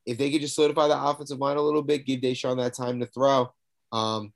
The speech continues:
they're dangerous. Deshaun's got a cannon for an arm, and they looked better on defense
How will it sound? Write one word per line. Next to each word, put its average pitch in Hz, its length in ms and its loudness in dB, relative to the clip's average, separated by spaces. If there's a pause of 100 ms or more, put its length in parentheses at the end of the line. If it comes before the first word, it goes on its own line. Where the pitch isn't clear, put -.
(400)
they're 139 120 0
dangerous. 117 420 -2
Deshaun's 120 380 -4
got 123 120 0
a 123 40 -6
cannon 120 300 -4
for 117 180 -4
an 110 60 -4
arm, 117 300 -2
and 107 220 -12 (400)
they 117 80 -2
looked 127 400 0
better 135 280 2
on 117 200 -4
defense 113 760 -6